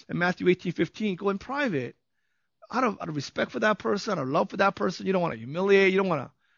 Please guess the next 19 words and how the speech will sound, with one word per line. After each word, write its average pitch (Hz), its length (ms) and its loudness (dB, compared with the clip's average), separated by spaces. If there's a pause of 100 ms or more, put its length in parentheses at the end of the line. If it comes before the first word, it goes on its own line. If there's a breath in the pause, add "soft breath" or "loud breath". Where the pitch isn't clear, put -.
(340)
you - 80 -10
know, 185 60 -4
you, 214 220 -4
you 226 100 -2
wanna, 190 300 0 (680)
you 233 120 -10
wanna 208 140 0
protect - 720 2 (220)
their 180 120 2
reputation, 202 540 0
to 185 60 -6
protect - 320 0
that 196 140 6
relationship. 180 500 2 (220 soft breath)
You 180 120 4
go 208 200 6
in 151 100 0
private, 208 600 4 (220 soft breath)
one-on-one, 185 840 4